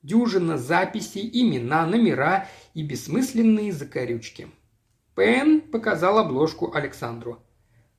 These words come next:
«Выглядит, как обычно», проворчал Александр и помрачнел. «Хотя, если внимательно приглядеться, вот этот почерк мне как будто не знаком». Вейн указал пальцем на слово, несколько раз обведённое карандашом, так что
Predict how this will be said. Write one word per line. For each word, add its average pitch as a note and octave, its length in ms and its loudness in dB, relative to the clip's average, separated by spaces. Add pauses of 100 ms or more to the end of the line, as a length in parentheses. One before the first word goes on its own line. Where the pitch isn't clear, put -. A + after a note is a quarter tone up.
(120)
«Выглядит, C4+ 640 4
как - 200 -12
обычно», A3 720 -2
проворчал F#3 560 -2
Александр G3+ 640 0
и F#3 160 -10
помрачнел. D3+ 760 -2 (260)
«Хотя, A3+ 240 2
если A#3+ 280 4
внимательно A#3 580 2
приглядеться, A#3 920 2 (460)
вот G3 200 -2
этот A3 300 0
почерк C4 440 0
мне G3 260 2
как F#3 300 2
будто A3 320 0
не F3+ 160 -2
знаком». B2 680 -4 (560)
Вейн G#3+ 500 4
указал F3+ 460 0
пальцем E3+ 440 -4
на E3 100 4
слово, D#3+ 560 0 (200)
несколько F3 480 -2
раз A3+ 260 -2
обведённое E3+ 680 0
карандашом, F3+ 800 -2
так - 180 -8
что C#3+ 420 -2